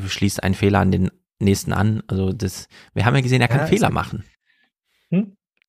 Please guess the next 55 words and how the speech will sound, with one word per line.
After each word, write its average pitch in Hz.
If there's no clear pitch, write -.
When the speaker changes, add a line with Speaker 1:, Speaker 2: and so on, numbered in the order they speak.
Speaker 1:
Also 98
wir 107
Speaker 2:
Ja, 170
Speaker 1:
haben 175
Speaker 2:
es 139
Speaker 1:
gesehen, 143
Speaker 2:
gibt 139
Speaker 1:
er -
Speaker 2:
so 185
Speaker 1:
kann 147
Fehler 180
Speaker 2:
viel 233
Speaker 1:
machen, 160
so, 90
ne? 131
Und 110
jetzt -
Speaker 2:
Ja, 151
es 170
gibt 185
so 185
viel, 196
wo 190
man 156
ungewiss 151
ist. -
Also 170
wie 185
viel, 175
wie 170
viel 160
weiß 156
er 175
über 160
seine 147
eigenen 156
Fehleinschätzungen 147
und 143
so? 151
Ich 151
meine, 156
darüber 151
reden 160
wir 156
ja 147
auch 160
seit -
Beginn 160
dieses 151
Konfliktes, 147
ja? 147
Also 147
wie 160
sind 156
da, 147